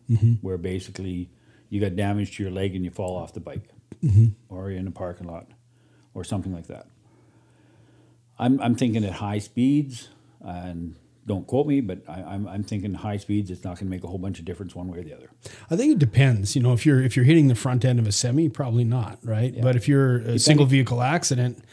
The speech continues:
Speaker 1: skidding off the road. I had a buddy that actually <clears throat> took a corner too fast, and I think he was in Arizona,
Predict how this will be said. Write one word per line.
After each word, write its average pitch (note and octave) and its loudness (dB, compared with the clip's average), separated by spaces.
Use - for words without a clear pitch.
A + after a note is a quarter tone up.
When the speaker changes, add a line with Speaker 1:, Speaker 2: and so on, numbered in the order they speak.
Speaker 1:
skidding B2+ 2
off A#2 2
the C3 2
road. D3 4
I E3+ 4
had A#3+ 2
a F3 6
buddy C#3 6
that A#2 2
actually A#2 0
<clears throat> G#2+ 2
took D3+ 0
a B2 -2
corner D3+ 4
too B2 2
fast, A#2 -2
and A#2+ 0
I - 0
think F3 0
he G3 2
was B2+ 4
in A#2+ 2
Arizona, A#2 0